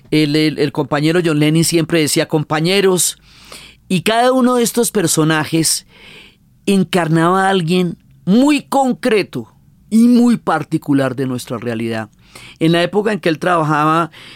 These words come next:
en Cuac y en Sociedad, eran un grupo de libretistas. Detrás de él había un grupo de gente, Ant-, Antonio Morales, Francisco Ortiz, había mucha gente detrás.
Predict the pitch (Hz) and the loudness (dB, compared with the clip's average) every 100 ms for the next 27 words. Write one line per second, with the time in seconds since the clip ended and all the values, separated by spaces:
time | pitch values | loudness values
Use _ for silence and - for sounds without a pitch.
0 | - - 156 151 175 180 175 - - 170 | -10 -2 0 0 0 0 -4 -10 -4 0
1 | 160 156 151 143 147 139 143 - 165 170 | 0 0 0 0 0 0 0 0 0 0
2 | 180 180 156 185 170 180 156 143 120 120 | 0 0 0 0 2 2 2 2 0 -2
3 | 135 - - - - _ _ - - _ | -6 -8 -10 -10 -12 _ _ -20 -20 _
4 | 156 156 160 151 156 180 185 196 190 _ | 0 0 0 0 2 2 2 0 -4 _
5 | _ _ _ _ _ - 135 151 143 160 | _ _ _ _ _ -8 -2 0 0 0
6 | 170 160 180 147 143 143 - 156 151 - | 0 0 0 0 -2 -4 -2 -2 -2 -4
7 | 147 143 151 147 151 147 139 120 135 156 | -6 -2 -2 0 -2 -2 -4 -4 -2 -2
8 | 151 147 151 147 - - - - 156 139 | -2 0 2 0 -4 -18 -14 -4 -2 0
9 | - 147 - 160 139 - 190 185 170 - | -2 -2 0 0 0 -4 -2 -2 0 -2
10 | 127 147 160 196 175 165 170 - 131 135 | 0 0 0 0 -2 0 -2 0 -2 -2
11 | - | -6